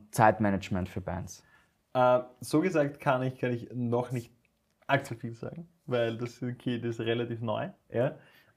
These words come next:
Speaker 2: Aber, ähm, es ist ja, es ist ja stetig so, dass es, äh,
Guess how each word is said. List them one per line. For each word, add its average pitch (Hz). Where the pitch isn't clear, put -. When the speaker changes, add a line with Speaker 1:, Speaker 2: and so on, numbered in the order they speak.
Speaker 2:
Aber, 143
ähm, 131
es 120
ist 151
ja, 151
es 127
ist 131
ja 135
stetig 117
so, 107
dass 107
es, 110
äh, 107